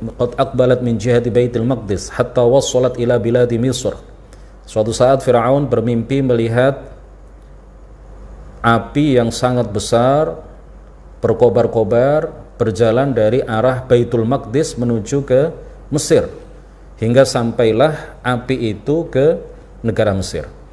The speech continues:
Wa ahatat biduriha wa buyutiha fa ahraqatha wa ahraqat al-aqbata wa tarakat Bani Israila duna adha.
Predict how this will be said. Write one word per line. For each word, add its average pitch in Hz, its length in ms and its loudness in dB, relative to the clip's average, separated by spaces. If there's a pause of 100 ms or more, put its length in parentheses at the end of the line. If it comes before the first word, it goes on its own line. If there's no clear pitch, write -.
(420)
Wa 104 200 2
ahatat 120 480 4
biduriha 113 680 0
wa 113 160 4
buyutiha 110 720 0
fa 113 200 -2
ahraqatha 110 680 0
wa 107 200 2
ahraqat 120 440 -2
al-aqbata 104 760 0 (400)
wa 101 160 -4
tarakat 113 340 0
Bani 110 280 -2
Israila 107 580 0
duna 98 380 -4
adha. 85 240 -6